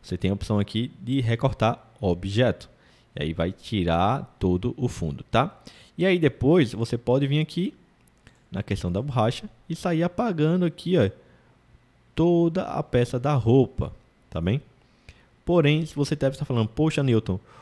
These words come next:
o meu PixArt não tem essa opção aí que você usou." Isso, talvez o seu não tenha. Eu vou até descartar aqui. Talvez o seu não tenha, porque essa opção aqui, às vezes, possa ser que ela esteja presa apenas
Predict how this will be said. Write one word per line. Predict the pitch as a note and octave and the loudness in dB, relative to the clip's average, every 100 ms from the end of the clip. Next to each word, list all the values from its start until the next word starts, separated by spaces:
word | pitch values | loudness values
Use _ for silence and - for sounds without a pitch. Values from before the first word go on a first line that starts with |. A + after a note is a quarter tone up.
| - - | -18 -6
o | C3+ | 0
meu | B2+ E3 | 2 2
PixArt | F#3 D3 - A#2+ C3 C3 | 2 -4 -2 0 0 0
não | A#2 C3+ F3+ | 0 0 0
tem | - B2 C#3 G2+ - _ _ - | 0 0 0 -2 -8 _ _ -8
essa | G#2+ B2 | -6 -6
opção | - B2 A#2 | -4 -2 0
aí | A2+ | 0
que | - | -2
você | B2+ - | -4 0
usou." | D3+ C#3 A#2+ A#2 - _ _ _ _ _ _ _ _ _ _ | 0 4 2 2 -8 _ _ _ _ _ _ _ _ _ _
Isso, | C3 A#2+ - F2 - | -2 -2 -4 -10 -8
talvez | G#2+ A2 G#2 G#2+ | -4 0 2 0
o | |
seu | A2+ G#2 | 0 0
não | A2+ | 0
tenha. | - G2 E2+ | 0 0 0
Eu | F2+ | -2
vou | G2 | -4
até | - | -4
descartar | C3+ - B2+ A#2 A2 | -6 -4 -4 -2 -2
aqui. | - E2 - _ - - - _ | -2 -6 -8 _ -20 -20 -20 _
Talvez | A2+ G#2+ A2+ | 0 2 2
o | C3 | 0
seu | C3 | 0
não | G#2+ | 0
tenha, | F#2 B2+ A#2+ A#2 - _ - _ _ - | 0 0 0 -2 -8 _ -20 _ _ 0
porque | G#2 - A2 - | 2 2 0 0
essa | C#3 E3 F#3+ | -2 -2 -4
opção | - B2 | -4 0
aqui, | A#2 - G2+ F2 - _ _ _ _ _ _ _ _ _ _ - | 0 0 -2 -2 -4 _ _ _ _ _ _ _ _ _ _ -4
às | G#2+ F#2 | -2 0
vezes, | F#2+ B2 F#2+ E2+ | 2 4 2 -6
possa | - G#2 - | -2 -2 -2
ser | - A2 G#2+ | -4 -2 -2
que | - | -2
ela | G#2+ | -4
esteja | A2 G#2+ G#2+ | -2 -2 -2
presa | A2 - A2 C3 D#3+ - | -2 2 2 2 -2 -6
apenas | C#3 C#3 B2+ C3 G3+ - | -4 -2 0 -2 -2 -6